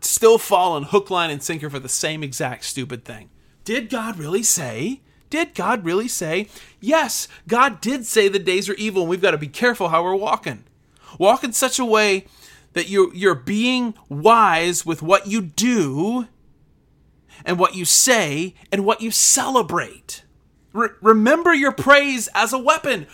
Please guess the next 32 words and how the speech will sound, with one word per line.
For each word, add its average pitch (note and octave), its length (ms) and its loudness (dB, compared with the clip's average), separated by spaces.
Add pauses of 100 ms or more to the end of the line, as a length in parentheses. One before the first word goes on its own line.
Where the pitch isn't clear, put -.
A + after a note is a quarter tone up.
(120)
Remember D4 540 -4
that G#3+ 200 -8
God's A#3+ 320 -2
word C#4 240 -2
is A3+ 100 -4
called A3 240 2
a G#3 40 -2
sword. A#3 460 0
What B3 100 4
do C4 60 -6
you C#4+ 100 -4
use B3+ 280 -6
a A3+ 60 -6
sword D4+ 340 -4
for? E3 220 -2 (260)
The A3+ 160 -2
advancement A#3 760 -2
of G#3+ 120 0
an C#4 60 4
attack. E4+ 640 -2 (540)
You B3 120 -2
use C4 500 -4
your B3 120 -6
sword D4 480 -4
as G#3+ 140 -6
an A3+ 100 -6
advancement A#3+ 760 -4
against D#4+ 640 -2
the D4+ 160 -6
evil A3 480 -2
of A#3 460 -2 (280)
today. C4+ 600 -2